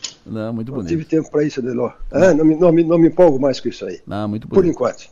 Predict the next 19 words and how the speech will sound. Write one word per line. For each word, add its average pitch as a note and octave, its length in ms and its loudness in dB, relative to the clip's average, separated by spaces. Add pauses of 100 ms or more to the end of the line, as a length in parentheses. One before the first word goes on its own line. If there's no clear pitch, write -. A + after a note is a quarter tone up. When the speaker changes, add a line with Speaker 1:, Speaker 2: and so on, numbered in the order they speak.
(140)
Speaker 1:
Muito A#2 220 -6
bonito. G#2+ 180 -4
Speaker 2:
Tá? G3+ 180 2 (220)
Speaker 1:
Então E3+ 240 0
fala G#3+ 180 2
do F#3 120 -2
tempo, C3+ 240 -4
vamos D#3 160 -2
lá. B2+ 120 -2
O G#2+ 120 -6
tempo F3+ 240 -2
pra D#3+ 160 0
hoje F3 420 -2 (160)
e D3 80 -8
pro E3+ 140 -4
restante D#3+ 340 -2
da E3 100 -4
semana, F3 320 0
chefe. - 340 -10